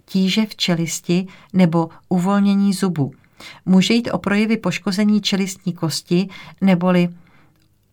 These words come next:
osteonekrózu, které je obecně spojeno se zpomaleným hojením a infekcí, často po vytržení zubu.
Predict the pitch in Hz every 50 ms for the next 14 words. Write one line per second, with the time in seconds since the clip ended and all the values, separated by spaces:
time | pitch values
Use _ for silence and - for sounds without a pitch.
0 | _ _ 180 175 - - - - 196 190 185 185 185 175 170 175 180 180 170 165
1 | 165 156 160 165 170 190 202 - - - - - - - - 196 185 196 214 220
2 | 208 - - 170 165 196 190 - - - 220 208 - - - 185 180 180 185 185
3 | 196 185 - 185 170 - - - 185 180 190 196 202 196 190 180 160 156 147 165
4 | 160 165 165 170 180 190 190 - 156 165 - 170 160 147 - 160 156 - - -
5 | - 170 165 170 196 202 - - - - _ - - 202 185 185 - - 208 202
6 | - 180 165 170 165 170 170 156 180 175 175 175 170 165 175 175 160 - 131 -